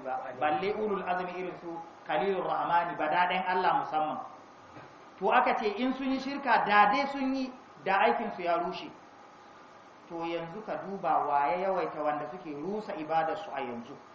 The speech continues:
Speaker 1: Hmm?
Speaker 2: Shirka ba.
Speaker 1: Eh?
Speaker 2: Allah ya shirka.
Speaker 1: Allah ya yawaita irinsu. Allah ya kare mu.
Speaker 2: Amin.
Speaker 1: Mutum za ka ga gonarsa sai ya yi bunne-bunne,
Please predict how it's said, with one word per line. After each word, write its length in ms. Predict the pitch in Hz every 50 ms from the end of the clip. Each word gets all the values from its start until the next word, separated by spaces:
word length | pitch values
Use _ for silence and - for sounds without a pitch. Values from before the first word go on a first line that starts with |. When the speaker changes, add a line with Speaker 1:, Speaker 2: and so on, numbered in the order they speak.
| - - - - - - - - - - - - - - - - - - - -
Speaker 1:
Hmm? 280 | - 117 - - 95 120 120 - - - - -
Speaker 2:
Shirka 300 | - 156 143 - - 104
ba. 180 | 95 95 92 92 - - - - -
Speaker 1:
Eh? 220 | - 143 190 247 -
Speaker 2:
Allah 720 | - - - - - - - - - - - - 110 110
ya 80 | 107 110
shirka. 340 | - - 101 95 - - - - - - - - - - - - - - - - - - -
Speaker 1:
Allah 420 | - 208 240 254 262 262 240 220 214
ya 240 | 208 220 226 233 240 233
yawaita 480 | 240 247 247 247 240 233 202 - 208 202
irinsu. 520 | 202 208 214 208 202 202 - - 170 151 - - - - - - - - - - - - - - - - - - - - - - - - - - -
Allah 280 | 160 185 202 202 175
ya 120 | 127 - -
kare 340 | - 170 180 175 156 139 135
mu. 100 | 120 - - - - - -
Speaker 2:
Amin. 360 | - 117 113 104 - - - - -
Speaker 1:
Mutum 460 | 165 170 185 185 - 247 254 220 196 165
za 220 | - 208 208 214
ka 140 | 208 202 180 -
ga 140 | 175 170 165 170
gonarsa 760 | 165 196 202 208 208 208 208 202 - - 175 151 - - - -
sai 160 | 175 170 175
ya 160 | 175 180 175
yi 60 | 180 175
bunne-bunne, 680 | 156 156 135 135 139 147 151 - 135 117 117 117 117